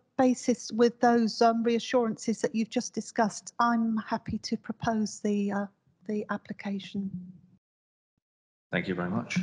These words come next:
Speaker 2: Is that seconded? Thank you, Councillor Scott. And yeah, just to confirm, that's, that's with the amended conditions relating to discharge of surface water and commencement. Yeah,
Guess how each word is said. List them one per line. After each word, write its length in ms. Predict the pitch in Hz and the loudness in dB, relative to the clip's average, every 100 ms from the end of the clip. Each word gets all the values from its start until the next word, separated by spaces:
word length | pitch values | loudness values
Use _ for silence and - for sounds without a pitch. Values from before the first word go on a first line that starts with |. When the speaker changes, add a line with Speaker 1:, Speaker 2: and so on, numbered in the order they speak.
| - - - - - | -4 -8 -18 -14 -4
Speaker 2:
Is 200 | 92 90 | -2 -2
that 200 | 95 - | -4 -4
seconded? 720 | - - - 104 104 135 - - _ _ _ _ _ _ _ _ | -6 -6 -6 -4 -2 -4 -8 -18 _ _ _ _ _ _ _ _
Thank 180 | - 90 | -4 -4
you, 80 | 98 | -4
Councillor 380 | 95 90 - 85 | -4 -6 -6 -12
Scott. 420 | - 127 - - - - - - - - _ - - - 92 | -8 -8 -8 -14 -20 -20 -20 -20 -20 -20 _ -20 -20 -12 -6
And 100 | 87 80 | -6 -4
yeah, 160 | 85 | -4
just 200 | 78 92 | -4 -8
to 40 | - | -4
confirm, 340 | 92 92 87 | -4 -2 -4
that's, 180 | 85 - | -4 -8
that's 240 | 90 82 | -8 -6
with 100 | 90 | -4
the 60 | 90 | 0
amended 320 | 98 101 95 | 2 2 0
conditions 540 | 95 87 - 87 85 | -2 -4 -4 -6 -6
relating 480 | 87 87 87 92 85 | -4 -4 -4 -4 -6
to 260 | 82 90 82 | -6 -4 -4
discharge 560 | 78 92 - 90 82 85 | -4 -4 -2 -4 -4 -6
of 100 | 82 - | -10 -12
surface 420 | - 92 82 90 | -6 -6 -6 -8
water 400 | 87 82 78 80 - 90 | -6 -6 -6 -8 -6 -6
and 320 | 90 87 78 - - | -4 -4 -6 -14 -8
commencement. 760 | 92 82 76 - 82 76 - - _ _ _ _ _ _ _ _ - 185 190 196 - 196 190 190 - - _ | -4 -4 -6 -8 -6 -6 -10 -16 _ _ _ _ _ _ _ _ -14 -12 -10 -10 -12 -14 -12 -12 -16 -20 _
Yeah, 140 | 82 | -10